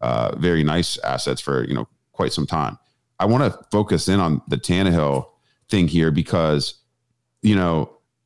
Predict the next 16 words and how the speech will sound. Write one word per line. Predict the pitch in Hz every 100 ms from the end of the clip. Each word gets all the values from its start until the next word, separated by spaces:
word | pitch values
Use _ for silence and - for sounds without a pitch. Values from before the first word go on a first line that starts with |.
| _ _ _ _ _
when, | 101 104 -
when, | - 104 92 - _ -
uh, | 87 65 - - -
Levis | 101 117 117 101 - - - 80 -
broke | 101 98 87 - _
into | 92 92 90 90 82 78 76 69 - _ _ _ -
college | 92 76 65
football | 87 73 73
at |
Penn | - 80
State, | - 78 67 -
you |
know, | 80
he | 78
wasn't | 101 101 101 107
really | 76 78 90 87 85 82 76